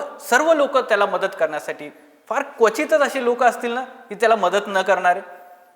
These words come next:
किंवा त्याला वाईट न वाटणारे. हे काय आहे? सहानुभूती, करुणा, ज्याला आपण म्हणतो,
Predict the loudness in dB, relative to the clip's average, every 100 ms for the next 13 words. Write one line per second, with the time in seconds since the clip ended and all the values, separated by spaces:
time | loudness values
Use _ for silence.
0 | -6 -2 2 4 4 4 0 -2 2 4
1 | 4 4 0 0 -6 -18 -20 -20 _ _
2 | _ _ _ -12 -4 -2 -2 -6 -16 -20
3 | -20 _ _ _ _ _ -14 -10 -8 -8
4 | -12 -16 -20 -20 _ _ _ _ -4 -4
5 | -2 -6 -6 -14 -10 -2 0 0 -4 -8
6 | -8 -10 -10